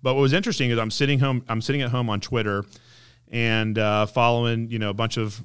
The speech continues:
you know, oil and gas people, and one of them retweets a, uh, a link from the ConocoPhillips investor presentation. I think it was given a week ago. And in that presentation, about two hours in, they actually mention,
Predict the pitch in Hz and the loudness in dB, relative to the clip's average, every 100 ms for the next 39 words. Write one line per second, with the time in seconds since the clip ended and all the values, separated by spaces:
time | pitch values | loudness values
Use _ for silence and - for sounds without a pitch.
0 | - 110 104 113 113 110 110 110 - 110 | -10 -8 -6 -4 -4 -2 -2 -2 -4 -4
1 | - 110 104 107 131 139 120 110 110 - | -4 -4 -2 -2 0 0 -2 -4 -6 -12
2 | - _ _ 113 127 - 120 117 110 - | -20 _ _ -6 -4 -2 0 -2 -2 -6
3 | 117 107 101 101 98 98 101 104 98 123 | -4 0 0 0 0 -2 -2 -4 -2 -2
4 | 123 123 - - 123 107 104 101 101 101 | -2 -4 -10 -12 -6 -4 -2 -4 -4 -6
5 | 98 117 110 107 117 104 98 101 98 104 | -4 -2 -2 -4 -4 -4 -4 -6 -4 -4
6 | - 113 98 98 104 98 92 101 92 101 | -4 -4 -4 -4 -6 -6 -6 -6 -4 -6
7 | 92 - 131 123 98 104 98 95 95 107 | -8 -6 -6 -6 -6 -8 -8 -8 -10 -8
8 | 101 101 107 95 90 87 - - - - | -8 -8 -8 -8 -10 -10 -16 -20 -20 -20
9 | _ 104 117 202 147 - 113 113 110 107 | _ -2 0 2 0 2 0 0 -2 -2
10 | 107 113 104 98 - 143 127 113 110 110 | -2 -2 -2 -4 -2 0 2 2 2 -2
11 | 120 104 107 117 123 123 104 107 110 - | -2 -2 -2 -2 -4 -4 -4 -2 -2 -2
12 | 110 101 | -4 -4